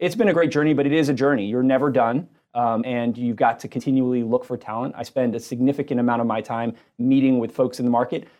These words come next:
whether I have an immediate need or not, just to try to understand who's out there, what are they interested, how might they be a fit at some point, whether it's today or down the road. So I think we have collectively done a good job of that at Guidehouse, but again, you're never done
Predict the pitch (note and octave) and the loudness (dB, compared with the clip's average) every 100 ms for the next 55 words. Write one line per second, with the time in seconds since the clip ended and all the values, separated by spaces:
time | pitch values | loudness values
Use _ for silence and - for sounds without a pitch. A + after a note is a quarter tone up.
0 | _ B2+ C#3 D#3 C#3+ C#3+ C#3+ C#3 F3 F3 | _ 0 4 4 4 2 4 4 2 0
1 | E3 E3+ F3 C#3+ - - D#3+ - D3 - | 0 0 0 -2 -4 -4 -4 -4 -2 2
2 | D3+ C#3+ C#3+ C3+ D3 A#2+ D3 D3+ C#3 C#3 | 4 4 2 0 -2 0 0 2 0 2
3 | D3+ B2+ B2 C#3+ C#3 C#3 C#3 D3 C#3 B2+ | 0 2 2 2 2 0 -2 -8 -4 0
4 | C#3 C#3 C#3+ A#2 B2+ B2 G#2+ - C#3 - | 2 2 0 -2 -2 -2 -4 -2 -2 -4
5 | - _ _ C3 B2 - C#3+ C#3 C#3+ C#3 | -12 _ _ -4 -2 2 2 2 -2 -2
6 | A#2 A#2 A#2 - B2 A#2+ C3+ A#2+ A#2 A2 | -2 -2 -2 -4 0 2 2 2 0 -2
7 | G#2+ G#2 - - C#3 B2 - - - D3+ | -6 -8 -12 0 4 4 0 -14 -4 -2
8 | E3+ C3 C3 D#3 D3 C3+ C#3 B2 - B2 | 0 -2 0 2 2 0 0 0 0 -2
9 | B2 A#2+ A2+ A2+ A#2 A2+ A2 A2+ G#2+ A#2+ | 0 0 0 0 2 2 2 0 0 2
10 | A2+ A2 G#2+ A2 A2+ B2 G#2+ G#2+ C#3+ C#3+ | 2 2 -2 -4 -4 -2 -4 0 2 2
11 | B2+ A#2+ A2+ G#2+ | 2 0 0 -2